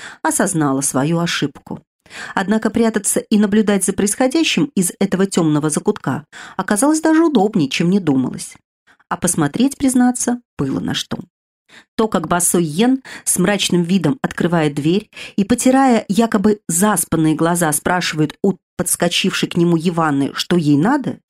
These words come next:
меня откровенно умилило. Не соблюдая я конспирацию,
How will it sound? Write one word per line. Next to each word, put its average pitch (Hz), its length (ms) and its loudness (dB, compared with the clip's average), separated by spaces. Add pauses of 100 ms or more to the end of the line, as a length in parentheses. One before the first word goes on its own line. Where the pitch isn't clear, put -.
(200)
меня 254 220 6
откровенно 190 720 0
умилило. 156 540 0 (640)
Не 208 100 4
соблюдая 254 460 4
я 233 60 6
конспирацию, 240 840 2